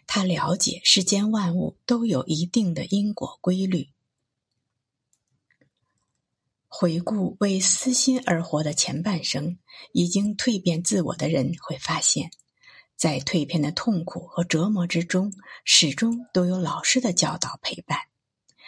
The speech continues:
他们引领其迈向更高尚的地方。当他理解了这些谆谆教诲并完成自我升华之后，老师就离他而去了。因为老师的教导任务已经完成，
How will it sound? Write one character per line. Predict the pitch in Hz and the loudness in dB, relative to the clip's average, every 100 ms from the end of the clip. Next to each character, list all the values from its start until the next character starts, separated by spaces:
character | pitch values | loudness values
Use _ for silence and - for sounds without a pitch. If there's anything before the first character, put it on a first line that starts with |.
| - - - | -16 -16 -2
他 | 180 | 0
们 | 165 160 | 2 2
引 | 147 151 | 2 2
领 | 190 175 - | 2 0 2
其 | - 147 - | 2 2 0
迈 | 185 175 | 0 2
向 | 160 160 | 2 0
更 | 175 170 | 0 0
高 | 175 220 233 | 0 0 0
尚 | 208 156 | 0 0
的 | - | -2
地 | - - | -4 -4
方。 | - - - _ _ _ _ _ _ _ _ _ _ _ | -6 -8 -10 _ _ _ _ _ _ _ _ _ _ _
当 | 185 165 | 0 0
他 | 160 | 0
理 | 151 139 170 | 0 0 2
解 | 175 - | 0 -2
了 | 143 139 - - | -4 -6 -10 0
这 | 202 | 2
些 | 190 185 | 4 2
谆 | 180 240 226 | 2 0 0
谆 | 233 214 | 2 0
教 | 220 214 165 | 2 2 0
诲 | 160 175 - - | -2 -4 -4 -10
并 | - 196 190 | -2 0 2
完 | 160 165 226 | 0 0 2
成 | 156 160 | 0 2
自 | 175 185 | 2 2
我 | 147 | 2
升 | - 247 254 | 0 2 0
华 | - - | -2 -6
之 | - 151 | -4 -2
后， | - 143 - _ _ | -2 -4 -6 _ _
老 | - 127 | -6 -4
师 | - - 185 202 | 2 2 2 -2
就 | - 139 | -4 -2
离 | 139 135 | -2 -4
他 | - - | -4 -4
而 | 175 143 151 | -4 -6 0
去 | - 202 160 | 2 2 0
了。 | 147 - _ _ _ _ _ _ _ _ _ _ - | -6 -18 _ _ _ _ _ _ _ _ _ _ -2
因 | 170 151 | 0 0
为 | 139 170 - - | -2 -4 -10 -4
老 | 165 139 | -2 0
师 | 135 185 | 2 0
的 | 196 | 0
教 | 208 180 | 0 -2
导 | - | -2
任 | - 220 233 156 | -2 0 0 0
务 | 147 - | -4 -6
已 | 143 | -2
经 | 160 175 | 0 0
完 | 139 139 | 0 -2
成， | 175 - 127 | -2 -2 -4